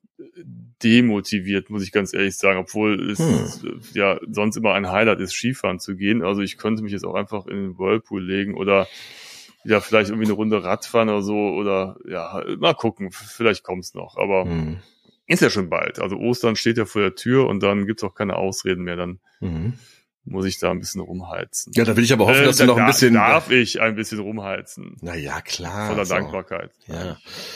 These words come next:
Speaker 2: Ich will hoffen, dass es noch ein bisschen schneit, weil ich ja auch Ostern,
Speaker 1: Ja.
Speaker 2: äh, Skifahren gehe in der ersten
Speaker 1: Wo bist du denn?
Speaker 2: Osterferienwoche ins Montafon fahre ich.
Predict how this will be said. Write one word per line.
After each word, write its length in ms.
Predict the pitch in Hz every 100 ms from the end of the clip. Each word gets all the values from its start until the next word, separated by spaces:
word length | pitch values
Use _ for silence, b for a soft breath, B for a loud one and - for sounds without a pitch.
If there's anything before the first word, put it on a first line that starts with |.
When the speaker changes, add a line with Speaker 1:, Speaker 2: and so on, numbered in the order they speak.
| B
Speaker 2:
Ich 160 | 151 139
will 80 | 151
hoffen, 160 | 170 156
dass 120 | 139
es 60 |
noch 80 | 135
ein 40 | 131
bisschen 200 | 127 117
schneit, 480 | - 147 147 160 -
weil 80 | 127
ich 80 | 123
ja 80 | 147
auch 120 | 135
Ostern, 440 | 123 120 123 117
Speaker 1:
Ja. 80 | 90
Speaker 2:
äh, 40 | 101
Skifahren 500 | - 117 120 113 107
gehe 300 | 110 139 151
in 80 |
der 140 | 117 107
ersten 380 | 117 127 131 131
Speaker 1:
Wo 80 |
bist 140 | 147 131
du 60 |
denn? 160 | 170 139
Speaker 2:
Osterferienwoche 1000 | 135 120 113 - 131 127 123 123 - 131
ins 240 | - 120 -
Montafon 460 | 131 95 - 80
fahre 240 | 65 67 110
ich. 160 | -